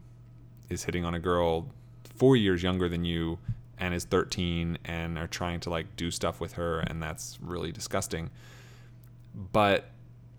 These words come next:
he's able to portray Riley in, I don't,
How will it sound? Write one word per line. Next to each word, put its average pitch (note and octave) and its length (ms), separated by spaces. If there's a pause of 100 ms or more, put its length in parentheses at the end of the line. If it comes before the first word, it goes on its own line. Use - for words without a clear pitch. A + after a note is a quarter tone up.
(380)
he's D3 460
able C3 380
to G#2+ 680 (640)
portray G#2+ 760
Riley F#2 760 (1700)
in, G2 540 (1300)
I C3 160
don't, - 120